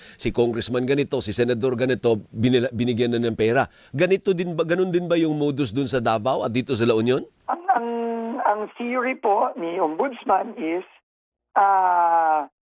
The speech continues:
Speaker 2: kung ang kongresista nga ang nagpasok nung pondo doon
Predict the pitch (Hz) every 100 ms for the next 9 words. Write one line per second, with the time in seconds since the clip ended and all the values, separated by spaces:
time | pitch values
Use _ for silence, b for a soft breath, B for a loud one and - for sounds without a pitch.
0 | _ 220 247 269 196 185 190 180 - 208
1 | - 254 294 196 180 - 165 160 151 147
2 | 123 _ _ _ _ - 165 160 - -
3 | 170 165 - 165 156 156 165 170 226 180
4 | 165